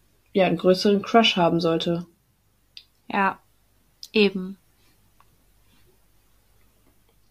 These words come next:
Speaker 1: Ob we-, also es wär jetzt was anderes, wenn es irgendeine berühmte Person wäre, weißt du? Wo man eh
Speaker 2: Ja.
Speaker 1: keinen Bezug hin hätte.
Speaker 2: Sehe ich genauso. Das ist halt das, was ich daran sehe, was ich schon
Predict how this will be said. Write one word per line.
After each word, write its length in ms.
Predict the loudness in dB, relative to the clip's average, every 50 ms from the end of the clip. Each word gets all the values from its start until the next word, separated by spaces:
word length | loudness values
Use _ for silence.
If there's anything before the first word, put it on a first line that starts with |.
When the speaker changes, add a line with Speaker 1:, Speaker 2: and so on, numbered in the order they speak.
| _ -20 -20 -20 _ _ _ _ -8 -8 -4 -2
Speaker 1:
Ob 160 | -2 2 2
we-, 100 | 4 4 4
also 180 | 4 4 4
es 120 | 0 2 4
wär 100 | 6 8
jetzt 200 | 8 6 4 0
was 180 | -4 -2 2 4
anderes, 440 | 4 6 6 4 4 2 0 0 2
wenn 100 | 2 2
es 120 | 0 0
irgendeine 260 | 0 0 0 0 0
berühmte 360 | 0 2 2 2 2 2 0
Person 500 | -4 -2 -2 -2 0 0 0 -2 -2 -2
wäre, 280 | -2 -2 -2 -2 -4 -4
weißt 240 | -4 -4 -4 -4 -4 -4
du? 180 | -4 -4 -6 -10 -20 -20 -20 -20 -18 _ -8
Wo 80 | -4
man 140 | -2 -2 0
eh 160 | 2 4 4
Speaker 2:
Ja. 140 | 4 4 2
Speaker 1:
keinen 380 | 2 2 2 0 0 -2 -6 -10 -18 -20 -20 -20 _ _ _ _ _ _ _
Bezug 420 | -4 -4 -4 -2 -4 -4 -4 -4 -4
hin 220 | -6 -4 -2 -2 -2
hätte. 400 | -2 -4 -4 -4 -6 -8 -8 -10 _ _ _ -20 -20 -20 -20 -20 -20 _ _ _ _ _ _ _ _ _ _ _ _ _ _ _ _ _ _ _ _ _ _ _ _ _ _ -20
Speaker 2:
Sehe 220 | -16 -8 -2 -2 -2
ich 120 | -2 0
genauso. 380 | 0 2 2 4 2 2 0 -2
Das 180 | -4 -4 -4
ist 140 | -6 -8 -6
halt 180 | -4 -2 0 2
das, 200 | 0 0 0 -4 -20 -20 -20 -20 -20 _ -2
was 160 | -2 0 0
ich 60 | 0
daran 380 | -2 -2 0 0 0 -2 -4 -6
sehe, 300 | -6 -4 0 0 0 0
was 160 | 0 -2 -4 -4
ich 140 | -8 -8 -8
schon 520 | -8 -4 -2 -2 0 0 0 0 -2 -4